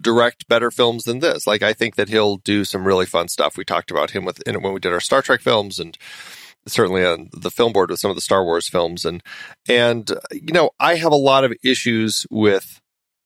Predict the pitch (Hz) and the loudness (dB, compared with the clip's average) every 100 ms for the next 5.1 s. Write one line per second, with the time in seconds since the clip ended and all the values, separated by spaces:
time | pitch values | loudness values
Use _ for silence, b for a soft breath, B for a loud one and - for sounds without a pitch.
0 | - 110 98 104 104 120 - 123 120 120 | -2 -2 2 2 4 2 2 0 0 0
1 | 120 110 123 120 120 113 - 113 117 - | -2 0 0 0 -2 -2 0 2 0 -2
2 | 120 113 117 - 117 117 117 123 113 98 | -4 -4 -4 -2 0 2 0 -2 0 -2
3 | 92 110 107 104 - 95 98 98 - 101 | -2 -4 -2 -4 -4 -8 -4 -4 -2 0
4 | 98 - 107 98 82 78 - 120 104 104 | 0 0 -6 -6 -6 -8 -8 -12 -4 -4